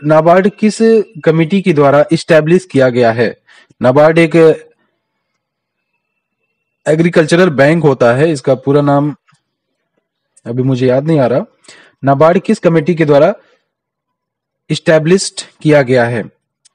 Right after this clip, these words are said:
तो इसका जो option number होगा, option number इसका ए सही होगा, B शिवरमन कमेटी, बी शिवरमन कमेटी के द्वारा नाबार्ड कमेटी को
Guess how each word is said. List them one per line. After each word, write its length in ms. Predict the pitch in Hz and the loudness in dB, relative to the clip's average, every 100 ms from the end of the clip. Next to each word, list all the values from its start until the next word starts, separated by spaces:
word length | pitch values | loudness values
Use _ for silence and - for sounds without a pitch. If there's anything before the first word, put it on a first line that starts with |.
| _ | _
तो 320 | 123 123 123 117 | -6 -4 -4 -6
इसका 220 | 127 - | -6 -4
जो 140 | 135 143 | -2 -4
option 300 | 127 127 - | -4 -6 -4
number 240 | 151 151 156 | -2 0 0
होगा, 300 | 151 156 - - _ _ - | 2 0 -2 -8 _ _ -8
option 300 | 127 - 165 | -6 -4 -2
number 260 | 160 156 156 | 0 0 0
इसका 300 | 147 151 - _ | 0 -2 -2 _
ए 140 | 170 | 0
सही 180 | 202 165 | 2 2
होगा, 340 | 147 131 143 - _ - | 2 2 0 0 _ -14
B 460 | 123 175 180 202 196 _ _ _ _ _ | -4 -2 0 -2 -6 _ _ _ _ _
शिवरमन 960 | - - 180 185 185 - 131 143 151 170 | -20 -4 0 2 0 -2 0 2 0 -2
कमेटी, 600 | 156 127 123 113 123 95 117 | -4 -4 -2 -2 -4 -6 -2
बी 140 | 143 | -2
शिवरमन 440 | 151 143 143 139 147 | -2 0 0 0 -2
कमेटी 340 | 147 143 139 | -2 -2 -2
के 80 | 147 | -2
द्वारा 380 | 135 135 160 190 _ _ 127 | 0 2 0 -2 _ _ -4
नाबार्ड 500 | 127 139 143 156 147 | 0 0 2 2 0
कमेटी 360 | 139 127 123 | -2 -4 -4
को 380 | 131 151 170 | -2 -2 -2